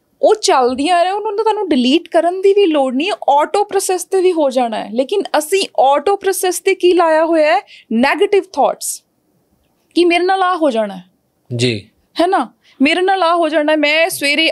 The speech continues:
Speaker 1: ਆ, ਉਹ, ਇਹ ਨਾ ਹੋਵੇ ਕਿਤੇ ਐਕਸੀਡੈਂਟ ਹੋ ਜਾਏ। ਹੁਣ ਕੀ ਹੈ ਕਿ ਐਕਸੀਡੈਂਟ ਤੁਸੀਂ ਚਾਹੁੰਦੇ ਨਹੀਂ ਹੋ, ਲੇਕਿਨ ਉਹ ਮੈਨੀਫੈਸਟ ਹੋਈ ਜਾ ਰਿਹਾ ਹੈ।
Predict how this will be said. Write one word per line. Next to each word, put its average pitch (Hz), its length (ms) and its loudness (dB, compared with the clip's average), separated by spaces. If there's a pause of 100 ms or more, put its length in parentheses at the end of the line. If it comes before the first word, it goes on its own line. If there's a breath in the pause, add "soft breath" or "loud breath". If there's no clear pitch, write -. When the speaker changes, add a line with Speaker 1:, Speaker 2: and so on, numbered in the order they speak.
Speaker 1:
ਆ, 285 320 0 (280)
ਉਹ, 247 200 0
ਇਹ 349 140 0
ਨਾ 294 60 2
ਹੋਵੇ 214 180 0
ਕਿਤੇ 269 200 -4
ਐਕਸੀਡੈਂਟ 233 440 -4
ਹੋ 226 80 -2
ਜਾਏ। 214 180 -8 (920 soft breath)
ਹੁਣ 381 180 0
ਕੀ 427 240 4
ਹੈ 330 100 2
ਕਿ - 220 -4 (160)
ਐਕਸੀਡੈਂਟ 392 580 -2
ਤੁਸੀਂ 339 400 -2 (140)
ਚਾਹੁੰਦੇ 320 480 2
ਨਹੀਂ 392 320 0
ਹੋ, 240 180 0 (120)
ਲੇਕਿਨ 302 360 0
ਉਹ 427 80 0
ਮੈਨੀਫੈਸਟ 320 760 0
ਹੋਈ 254 160 -2
ਜਾ 214 220 -2
ਰਿਹਾ - 160 -12
ਹੈ। 190 80 -20